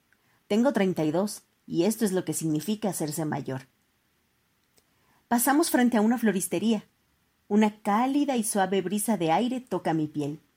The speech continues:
El asfalto está húmedo y siento el olor de las rosas. No me atrevo a hablarle. Ella viste un jersey blanco y en su mano derecha sostiene un sobre blanco que carece de sello,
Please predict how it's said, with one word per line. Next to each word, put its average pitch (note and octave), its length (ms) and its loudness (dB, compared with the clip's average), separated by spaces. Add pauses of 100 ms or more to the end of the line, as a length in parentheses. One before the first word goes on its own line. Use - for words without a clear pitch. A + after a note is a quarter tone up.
(600)
El D#3+ 120 -2
asfalto F3 440 0
está F3+ 260 0
húmedo G#3 420 2
y G#3+ 60 0
siento G3 400 0
el E3+ 60 2
olor E3 260 2
de D#3+ 120 -4
las D3 220 -6
rosas. - 460 -6 (540)
No F3+ 140 -4
me G#3 100 2
atrevo F3+ 340 -2
a D3+ 40 0
hablarle. D3 440 -4 (540)
Ella G3+ 260 4
viste A3 300 4
un G#3 100 6
jersey G3 320 0
blanco F#3 460 0
y G#3 140 4
en F3+ 100 2
su G3+ 140 0
mano A3+ 280 2
derecha F3+ 520 0 (200)
sostiene A3 500 0
un B3 100 0
sobre G3 280 0
blanco F3+ 460 0
que D#3 120 -4
carece D#3+ 380 -2
de D3 140 -4
sello, D#3 380 -4